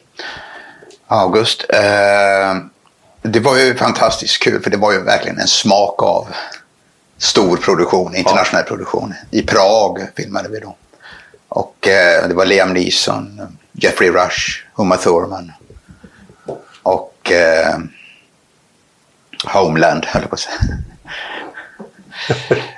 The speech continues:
Speaker 1: Eh, så det var, ja, det var fantastiskt.
Speaker 2: Kände du då att, jag sk-, att du skulle vilja göra mer internationella produktioner, eller?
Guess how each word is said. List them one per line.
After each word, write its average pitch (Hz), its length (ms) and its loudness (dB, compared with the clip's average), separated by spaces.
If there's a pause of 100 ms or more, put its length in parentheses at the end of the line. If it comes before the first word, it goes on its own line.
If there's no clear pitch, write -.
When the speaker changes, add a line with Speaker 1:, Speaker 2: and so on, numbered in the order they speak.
(180)
Speaker 1:
Eh, 80 880 2 (880)
så - 140 0
det 208 80 4
var, 120 360 2 (2000)
ja, 107 380 4
det 117 60 2
var 110 380 2
fantastiskt. - 640 -6 (600)
Speaker 2:
Kände 139 340 4
du 135 100 6
då 175 160 6
att, 127 260 0
jag 123 260 2
sk-, - 220 -6
att 127 140 0
du 127 80 2
skulle 120 200 2
vilja 110 160 4
göra 107 300 4
mer 113 720 2 (360)
internationella 107 720 2
produktioner, 113 560 0
eller? 82 180 -2